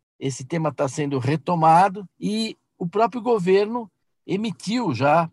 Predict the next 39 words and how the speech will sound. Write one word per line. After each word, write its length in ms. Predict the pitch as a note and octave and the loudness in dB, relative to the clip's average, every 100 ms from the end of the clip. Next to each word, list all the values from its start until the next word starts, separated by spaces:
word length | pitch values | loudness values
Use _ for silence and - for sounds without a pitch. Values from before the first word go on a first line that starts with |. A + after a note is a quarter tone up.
| _ - | _ -6
tomou 300 | D3+ G#3+ A3+ | -2 0 0
iniciativas 840 | D#3 B2+ C3 C#3+ B2+ A#2+ - - | 0 -2 -4 -2 -4 -4 -8 -8
em 40 | |
termos 220 | C#3 C3 A2+ | -4 -4 -4
de 100 | A#2+ | -6
diretrizes 640 | B2 D3 C3+ E3 G3+ F3 | -4 -4 -4 -6 -8 -10
que 80 | F3+ | -6
permite 340 | G3 F3+ F#3 | -4 -4 -4
facilitar 560 | G#3+ F#3 G3 F#3 G#3+ D#3+ | -2 -2 -4 -2 0 0
isso. 240 | A#2 D#3 | -4 -8
Um 140 | F#3+ A#3+ | -6 -4
exemplo 720 | E3 D3 A#3+ C#4+ B3 - A2 - _ _ _ _ - | -2 -2 -4 -4 -12 -16 -18 -18 _ _ _ _ -6
é 120 | F3 | -4
que, 180 | E3+ G3+ | -4 -8
pra 260 | F3 B3 C#4+ | -4 2 2
você 380 | C4 F3 B3+ C4+ | 2 -4 -8 -8
ser 320 | - A#3 G#3 | -8 -4 -2
regularizado, 680 | G3+ F#3 F3 D#3+ D3+ G3+ | -2 -2 -2 -2 -2 -2
você 80 | F3 | -4
precisa 200 | F3+ G#3 | -10 -10
ter 120 | - | -8
o 80 | A3 | -8
geoprocessamento 1120 | D#3 C#3 G#3 F#3 - D#3 E3 D3+ D#3 D3+ E3 | -6 -2 2 0 -2 -14 -12 -8 -6 -4 -4
da 60 | C#3+ | -6
sua 120 | D3+ | -12
propriedade. 600 | C#3 C3+ C#3 C3 C3 B2 _ _ _ - | -14 -10 -6 0 -2 -2 _ _ _ -14
Você 140 | D#3 | -12
tem 160 | G#3 F#3+ | -10 -8
que 80 | |
tá 100 | - | -4
com 140 | F#3 G3 | 0 2
ela 140 | F#3+ | 2
geocodificada 1000 | D#3 G3 F#3 D#3 C3+ C3+ - E3+ F#3 F#3+ _ _ _ _ _ - | 2 -2 -2 -6 -8 -6 4 4 4 -2 _ _ _ _ _ -8
e 100 | E3 | 0
não 200 | C4 D#4 | 2 4
falar 240 | A#3+ G3 | 4 2
que 80 | E3 | 0
você 260 | E3+ E3+ D3+ | -4 -2 -4
fez. 560 | - D#3 A#2+ - - | -2 -4 -4 -10 -18